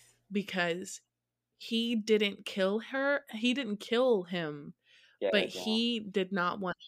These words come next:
Speaker 1: her to go away.
Speaker 2: Mm-hmm. Yeah, it's
Speaker 1: Yeah.
Speaker 2: it, it's, it's re-, that was re-, really good, and, and it, it, it really fleshes out Morticia and Gomez's relationship that much more. Make, it, you know, if you, I feel like if you weren't,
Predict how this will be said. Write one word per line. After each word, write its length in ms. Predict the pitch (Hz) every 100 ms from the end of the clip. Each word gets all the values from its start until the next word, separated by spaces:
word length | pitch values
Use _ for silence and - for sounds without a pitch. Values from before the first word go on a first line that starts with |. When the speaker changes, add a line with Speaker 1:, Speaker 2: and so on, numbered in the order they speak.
| -
Speaker 1:
her 60 | 190
to 180 | - 180
go 180 | 170 160
away. 560 | 165 170 165 95 87 170 -
Speaker 2:
Mm-hmm. 120 | 95 - _ _ _ _ _ _ _ _ _ _ _ _ -
Yeah, 300 | 104 90 90
it's 220 | 110 - -
Speaker 1:
Yeah. 140 | - - - _ _ _ _ _ -
Speaker 2:
it, 420 | 131 131 160 156
it's, 20 |
it's 220 | 160 175 156
re-, 240 | 175 160
that 140 | 160
was 140 | 160 -
re-, 180 | 151 143
really 240 | 147 131
good, 300 | - 131 117
and, 240 | 113 110 - _ _ _ _ _ _ _ -
and 220 | 123 135 127
it, 220 | 151 -
it, 160 | 180 196 170
it 100 | 170
really 380 | 196 196 - - - _ _ 165
fleshes 280 | 156 -
out 360 | 151 135 131 127 -
Morticia 460 | 135 143 135 143 127
and 100 | 113
Gomez's 500 | 123 120 117 123 120
relationship 680 | 113 110 110 - 107 101 -
that 200 | 101 101
much 160 | 98 98 98
more. 260 | 90 85 78 87 -
Make, 180 | 117 -
it, 380 | 127 135 156 - _ -
you 80 | 120
know, 100 | - - -
if 120 | 175
you, 140 | 190 175
I 80 | 170
feel 100 | 208
like 80 |
if 80 | 180
you 80 | 190
weren't, 240 | 202 196